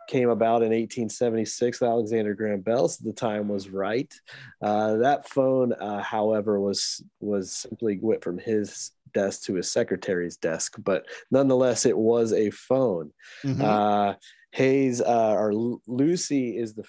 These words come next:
Speaker 1: first, um, is the first first lady to have a college degree. Uh, so she got her college degree at, uh, at, at Ohio, um, at a,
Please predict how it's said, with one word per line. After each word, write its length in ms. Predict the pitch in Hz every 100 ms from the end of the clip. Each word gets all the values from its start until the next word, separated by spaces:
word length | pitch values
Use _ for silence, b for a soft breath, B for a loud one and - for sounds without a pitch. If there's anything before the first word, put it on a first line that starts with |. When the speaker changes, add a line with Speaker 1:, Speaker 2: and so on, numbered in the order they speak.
| - -
Speaker 1:
first, 520 | 131 143 143 - - - -
um, 720 | 110 110 101 101 95 90 92 - _ -
is 180 | 120 107
the 100 | 107
first 560 | - 123 131 131 - -
first 320 | 123 117 -
lady 300 | 113 113 117
to 100 | 110
have 180 | 104 95
a 60 |
college 480 | 95 - 101 98 90
degree. 480 | 92 - 87 104 147 _ b b b -
Uh, 160 | 87 92
so 140 | 107
she 180 | 98 104
got 200 | 95 92
her 100 | 90
college 400 | 95 90 90 -
degree 440 | - 87 87 87
at, 240 | 87 82 -
uh, 720 | 82 80 82 69 87 85 -
at, 80 | 92
at 60 | 85
Ohio, 680 | 78 - 98 90 87 87
um, 260 | 80 85 85
at 120 | - 90
a, 240 | 80 78